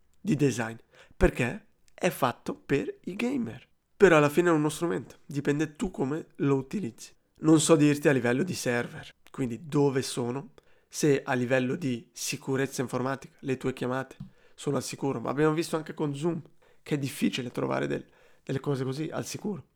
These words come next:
Tuttavia questo è pensato per i gamer, non a livello professionale, quindi non so, magari è meno attaccato che magari uno Slack, che può avere dei documenti anche molto più confidenziali. È veloce,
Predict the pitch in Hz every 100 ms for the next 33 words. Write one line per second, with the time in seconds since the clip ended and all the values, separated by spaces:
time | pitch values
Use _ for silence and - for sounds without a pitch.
0 | _ - 147 160 175 - - - 147 160
1 | 160 143 139 135 123 120 - - 143 143
2 | 143 131 135 135 131 - - 139 123 123
3 | - 147 147 147 - _ - _ - 139
4 | - 123 - _ _ _ - 143 139 135
5 | 139 139 131 143 135 131 - - - 120
6 | - 123 _ _ _ - 139 127 117 156
7 | - 185 139 151 - - _ _ - 165
8 | - 131 123 139 151 127 127 120 135 139
9 | 127 - 131 127 - - - 120 - 120
10 | 123 131 123 - _ _ _ - 151 160
11 | 160 170 - -